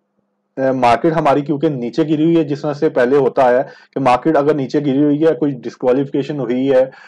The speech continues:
या government चली गई है, तो मार्केट ऊपर जाती है। अ-, अब इसकी एक छोटी सी example आपको दिखाता हूँ, हालांकि इनका आपस में ताल्लुक नहीं है, लेकिन, अ, इसका भी मेरे ख्याल से जिक्र मैंने किया था कि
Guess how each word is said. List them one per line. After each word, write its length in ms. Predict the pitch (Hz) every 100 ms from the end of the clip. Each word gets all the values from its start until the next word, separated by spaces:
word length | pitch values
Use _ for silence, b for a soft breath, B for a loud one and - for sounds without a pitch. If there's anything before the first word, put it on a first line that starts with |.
| B 123
या 80 |
government 360 | 120 131 143 143
चली 220 | 147 135
गई 80 | 139
है, 60 | 151
तो 100 | 160
मार्केट 280 | 120 143
ऊपर 260 | 127 110 123
जाती 300 | 110 104 113
है। 140 | 107 -
अ-, 160 | 143 -
अब 200 | 151 151
इसकी 240 | 147 180
एक 140 | 151 143
छोटी 260 | 147 160
सी 100 | 170
example 380 | 151 131 127 147
आपको 200 | 143 147
दिखाता 320 | 123 120 117
हूँ, 80 | 151
हालांकि 400 | 123 135 151 151 B B B -
इनका 220 | 131 131
आपस 240 | 123 143 139
में 120 | 143
ताल्लुक 340 | 123 117 139 139
नहीं 220 | 131 139
है, 120 | 139 - - B -
लेकिन, 480 | 120 135 147 147 147
अ, 240 | - 127 123
इसका 300 | - - 147
भी 140 | 151
मेरे 200 | 139 127
ख्याल 180 | 123 127
से 140 | -
जिक्र 260 | 123 110 131
मैंने 240 | 123 127
किया 260 | - 135 139
था 120 | 131 160 B B _ _ -
कि 420 | 123 117 117 120